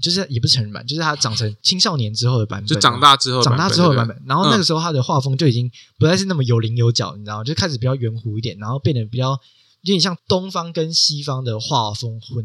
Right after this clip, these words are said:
Speaker 1: 合在一起的那种感觉这样，
Speaker 2: <laughs>
Speaker 1: 然后变得比较精致这样。可是我觉得那个画风虽然比较精致，但是整体剧情的感觉就没有以前那么好看的感觉这样。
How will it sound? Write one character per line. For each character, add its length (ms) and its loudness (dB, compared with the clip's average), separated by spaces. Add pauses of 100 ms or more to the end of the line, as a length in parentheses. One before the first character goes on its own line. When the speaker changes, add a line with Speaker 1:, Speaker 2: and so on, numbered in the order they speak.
Speaker 1:
合 100 -6
在 120 -4
一 40 -2
起 160 -2
的 80 -8
那 40 -6
种 80 -4
感 180 2
觉 60 4
这 160 4
样， 240 -2
Speaker 2:
<laughs> 100 -8
Speaker 1:
然 80 0
后 20 0
变 120 4
得 80 4
比 20 0
较 100 4
精 240 -2
致 180 -6
这 60 -8
样。 140 -8 (460)
可 120 2
是 60 4
我 140 4
觉 80 4
得 40 0
那 60 -2
个 120 2
画 180 0
风 120 -6
虽 100 2
然 60 -2
比 60 -4
较 100 0
精 160 -4
致， 140 -8
但 80 -8
是 180 -10 (300)
整 240 0
体 180 -4
剧 180 -4
情 140 2
的 80 -10
感 160 -12
觉 120 -12
就 120 0
没 140 -2
有 240 -8 (160)
以 140 -6
前 240 -6
那 120 -4
么 140 -8
好 200 -18
看 260 -8
的 80 -20
感 180 -20
觉 140 -20 (100)
这 60 -20
样。 100 -20